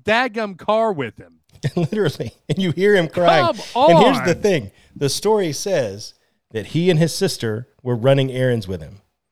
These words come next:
Speaker 2: The dude's crying in the car at the gas station, and they're texting each other in the back seat like, "You need to be nice to him.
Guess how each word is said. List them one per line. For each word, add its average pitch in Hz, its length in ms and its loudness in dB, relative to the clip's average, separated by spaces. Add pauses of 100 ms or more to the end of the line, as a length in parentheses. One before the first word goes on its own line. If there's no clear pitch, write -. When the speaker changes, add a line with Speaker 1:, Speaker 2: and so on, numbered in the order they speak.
(580)
Speaker 2:
The 117 80 -14
dude's 139 280 -4
crying 170 460 0
in 180 100 -4
the 131 60 -6
car 147 260 0
at 131 100 -4
the 135 80 -14
gas 120 240 -2
station, 92 480 -12 (180)
and 143 140 -2
they're 135 100 2
texting - 540 -2
each 139 200 -2
other 139 180 2
in 120 80 -2
the 110 80 -6
back 123 240 -4
seat 160 200 -6
like, 104 180 -10 (220)
"You 147 220 4
need 117 100 2
to 113 60 -2
be 110 100 -2
nice 107 240 -4
to 85 120 -10
him. 85 60 -16